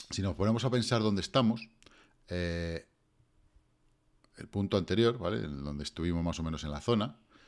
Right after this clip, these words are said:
¿vale? El precio estaba aquí abajo, estaba en mil setecientos cincuenta y seis. Estamos mil dólares más arriba, que eso es mucho decir, mucho decir en, en Ethereum.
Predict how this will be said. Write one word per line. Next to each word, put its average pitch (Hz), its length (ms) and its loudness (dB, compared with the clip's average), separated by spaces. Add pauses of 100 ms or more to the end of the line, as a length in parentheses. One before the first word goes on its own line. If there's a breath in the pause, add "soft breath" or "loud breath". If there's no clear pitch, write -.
(220 soft breath)
¿vale? 87 220 -4
El 85 100 -6
precio 76 280 -8
estaba 85 300 -4
aquí - 120 -14
abajo, - 320 -6 (380)
estaba 82 320 -8
en 80 120 -6
mil 95 140 0
setecientos 80 440 -8
cincuenta 71 280 -10
y 73 40 -10
seis. 87 280 -4 (200 soft breath)
Estamos 92 340 -4
mil 104 260 2
dólares 92 320 0
más 78 180 -8
arriba, 78 280 -2 (220 loud breath)
que - 100 -10
eso 101 80 -4
es 82 80 -6
mucho 113 400 2
decir, 85 440 -2 (520 soft breath)
mucho 104 300 2
decir 85 480 -2
en, 73 600 -8 (480 soft breath)
en 80 120 -8
Ethereum. 78 380 -2